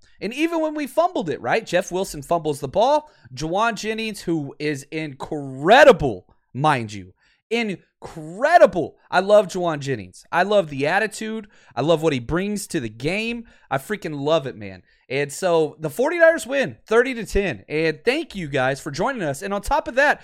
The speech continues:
what might be even better, so the forty-niners are now at five hundred, right? We're five and five. Now, here, here's, let, let's put it all into perspective. New Orleans is getting freaking boat raced by the Eagles, who we beat.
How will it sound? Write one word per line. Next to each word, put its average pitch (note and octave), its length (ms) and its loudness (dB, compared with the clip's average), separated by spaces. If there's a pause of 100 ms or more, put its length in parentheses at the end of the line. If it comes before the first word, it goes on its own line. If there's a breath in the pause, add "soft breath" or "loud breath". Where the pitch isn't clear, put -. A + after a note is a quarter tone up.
(160 loud breath)
what G#3 180 0
might B3+ 260 4
be E4 140 -2
even C4+ 180 -2
better, G#3 260 2
so D#3+ 140 -12
the D#3+ 60 -6
forty-niners C#4 640 -2
are F3+ 60 -10
now F3 500 -2
at E3 220 -2
five D#3+ 200 2
hundred, G#2+ 360 -6
right? D3 260 0 (300 soft breath)
We're A3 180 4
five B3 340 4
and A3 140 -6
five. E3+ 400 2 (1080)
Now, E3+ 160 4
here, A3 300 2
here's, C4+ 380 0 (100)
let, E3 260 -2
let's A3+ 340 -4 (260)
put A3+ 120 2
it B3 120 -4
all C4 180 2
into B3 160 -8
perspective. A#3 540 -4 (240 soft breath)
New D#3+ 160 2
Orleans C#4+ 400 6
is G3 120 -10
getting G#3 260 -2
freaking D#3+ 500 -8
boat G#3 240 6
raced D#3 340 -2
by D3+ 160 2
the B2+ 100 -6
Eagles, B2+ 380 -6
who C3+ 120 -6
we E3 200 -2
beat. C#3+ 380 -6